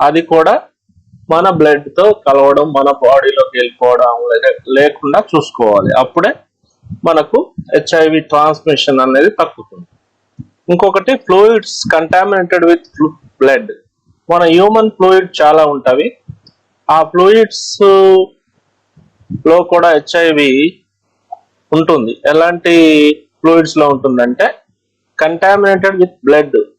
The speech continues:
ఆ ఫ్లూయిడ్స్ బ్లడ్ తో కంటామినేటెడ్ అయి ఉంటే, అందులో హెచ్ఐవి ట్రాన్స్మిషన్ కి రిస్క్ ఎక్కువ ఉంటుందన్నమాట. ఈ మూడిటి వల్ల హెచ్ఐవి ట్రాన్స్మిషన్ అనేది ఎక్కువ రిస్క్ ఉంటుంది.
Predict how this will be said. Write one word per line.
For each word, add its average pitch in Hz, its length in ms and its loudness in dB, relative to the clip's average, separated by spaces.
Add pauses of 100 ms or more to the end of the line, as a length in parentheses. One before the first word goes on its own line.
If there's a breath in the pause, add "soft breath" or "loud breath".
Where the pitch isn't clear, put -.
ఆ 165 120 2
ఫ్లూయిడ్స్ 196 540 0
బ్లడ్ 156 280 0
తో 208 200 0
కంటామినేటెడ్ 170 880 -2
అయి 147 180 2
ఉంటే, 139 320 -4 (880 loud breath)
అందులో 180 680 2
హెచ్ఐవి 190 420 0
ట్రాన్స్మిషన్ 165 800 -2
కి 277 260 -2 (140)
రిస్క్ 165 320 -4
ఎక్కువ 165 420 0
ఉంటుందన్నమాట. 98 840 -4 (680)
ఈ 165 100 4
మూడిటి 190 440 2
వల్ల 196 300 2
హెచ్ఐవి 196 500 0
ట్రాన్స్మిషన్ 185 840 -2
అనేది 185 540 0 (280)
ఎక్కువ 165 340 0
రిస్క్ 151 320 -4
ఉంటుంది. 92 440 -6